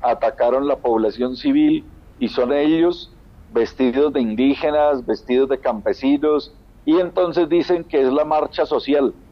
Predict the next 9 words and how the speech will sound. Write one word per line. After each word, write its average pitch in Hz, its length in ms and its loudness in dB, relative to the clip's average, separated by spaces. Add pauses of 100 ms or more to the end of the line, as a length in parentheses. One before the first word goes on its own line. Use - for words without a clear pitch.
(320)
porque 135 520 -2
en 127 160 -2
el 135 120 0
proceso 139 520 0
de 170 80 2
paz 139 420 -2 (440)
lograron 135 800 2 (520)
que, 143 340 2 (100)
eh, 120 680 2